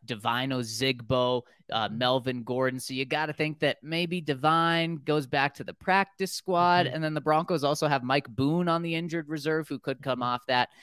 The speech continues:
Speaker 1: at some point this year and join them. So the Broncos certainly do not have one running back that you look for like they did with Javonte Williams,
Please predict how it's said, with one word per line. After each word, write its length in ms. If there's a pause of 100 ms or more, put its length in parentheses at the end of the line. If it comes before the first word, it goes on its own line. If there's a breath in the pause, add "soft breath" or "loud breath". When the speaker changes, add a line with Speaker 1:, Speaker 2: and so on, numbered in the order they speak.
(180 loud breath)
Speaker 1:
at 160
some 260
point 360
this 260
year 140
and 200
join 280
them. 120
So 240 (280 soft breath)
the 80
Broncos 400
certainly 340
do 140
not 240
have 320 (220)
one 280
running 400
back 280
that 140
you 120
look 240
for 200
like 200
they 100
did 180
with 160
Javonte 520
Williams, 480